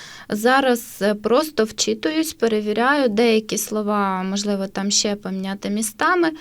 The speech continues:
Але, е, тридцять листів, шістдесят сторінок має цей рукопис.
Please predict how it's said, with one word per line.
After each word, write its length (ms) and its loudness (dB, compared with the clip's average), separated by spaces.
Але, 640 6
е, 480 2
тридцять 760 4
листів, 720 -2
шістдесят 640 0
сторінок 720 -2
має 280 -2
цей 240 -6
рукопис. 760 -4